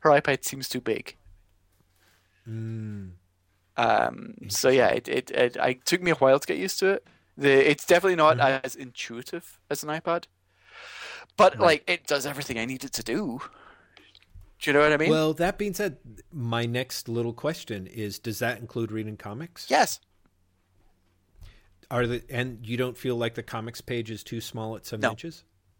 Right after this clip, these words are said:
Speaker 1: That was actually a worry of mine.
Speaker 2: Interesting.
Speaker 1: Uh, but no,
Speaker 2: Mm-hmm.
Speaker 1: I don't.
Speaker 2: Oh, interesting. Okay. This is, this is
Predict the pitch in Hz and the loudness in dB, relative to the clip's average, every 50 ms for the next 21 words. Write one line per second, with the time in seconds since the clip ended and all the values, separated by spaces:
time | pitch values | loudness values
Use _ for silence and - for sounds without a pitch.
0 | _ - 156 151 160 165 160 165 160 - - 165 139 123 120 127 127 143 156 175 | _ 6 8 8 8 8 8 6 4 4 2 -2 -2 -2 -2 -2 -2 -2 -4 -6
1 | 175 170 180 180 190 - 156 - - - - - - _ _ _ _ _ _ _ | -8 -10 -8 -8 -8 -8 -10 -12 -16 -20 -20 -20 -20 _ _ _ _ _ _ _
2 | _ _ _ _ _ - 143 139 139 - 143 127 127 156 156 175 175 120 120 123 | _ _ _ _ _ 2 4 4 4 2 0 -4 -4 -2 -4 -4 -4 -6 -6 -8
3 | 113 - _ _ _ _ _ _ _ _ _ _ _ _ _ _ _ _ _ _ | -10 -10 _ _ _ _ _ _ _ _ _ _ _ _ _ _ _ _ _ _
4 | _ _ _ _ _ _ _ _ _ _ _ _ - 196 233 233 247 247 - 214 | _ _ _ _ _ _ _ _ _ _ _ _ -8 -8 -8 -8 -8 -12 -14 -14
5 | - - - - - _ _ _ _ _ _ 110 113 - - - _ _ _ _ | -14 -14 -14 -18 -20 _ _ _ _ _ _ -16 -14 -12 -14 -16 _ _ _ _
6 | _ _ _ _ _ _ - 135 139 - 170 143 120 - - - 135 131 - 147 | _ _ _ _ _ _ -6 -4 -2 -2 -2 -4 -4 -6 -2 0 0 0 0 -2
7 | 131 123 113 - - | -6 -6 -6 -8 -10